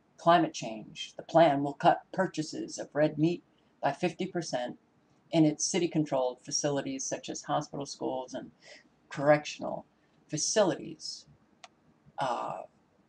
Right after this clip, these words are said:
that includes hot dogs, but there's not a ban on hot dogs in New York City.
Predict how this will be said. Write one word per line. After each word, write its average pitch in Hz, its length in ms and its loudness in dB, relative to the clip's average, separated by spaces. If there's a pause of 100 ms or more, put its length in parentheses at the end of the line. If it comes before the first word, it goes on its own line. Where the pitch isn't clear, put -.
(160)
that 190 160 10
includes 170 440 -4
hot 156 280 -2
dogs, - 640 -14
but 139 180 -2
there's 139 200 -6
not 147 180 0
a 120 80 -2
ban 131 320 -2
on 120 140 -8
hot - 220 -12
dogs - 360 -10
in 120 100 -8
New 117 160 -14
York 117 200 -16
City. 127 420 -12